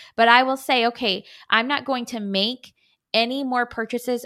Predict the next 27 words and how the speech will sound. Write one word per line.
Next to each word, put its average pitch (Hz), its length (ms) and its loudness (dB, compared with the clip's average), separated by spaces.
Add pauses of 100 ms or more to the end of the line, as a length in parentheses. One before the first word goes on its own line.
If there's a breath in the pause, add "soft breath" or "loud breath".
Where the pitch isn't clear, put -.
over 214 300 0
a 220 60 -2
certain 220 300 -8
dollar 190 380 2
amount 269 440 0
without 202 320 0
just 202 200 -8
texting 190 420 -6
you 180 140 -6
first." - 560 -12 (380 soft breath)
That 196 260 4
way, 208 340 0
you 220 140 -4
know, 165 160 -2
or, 214 420 4
or 226 80 2
you 226 160 -2
can 240 260 -8
veto 226 360 4
any 214 320 -2
crazy 214 420 -4
credit 190 300 -4
card 196 200 -4
purchases 185 440 -8
I 175 100 -2
wanna 170 240 -6
make. 180 320 -8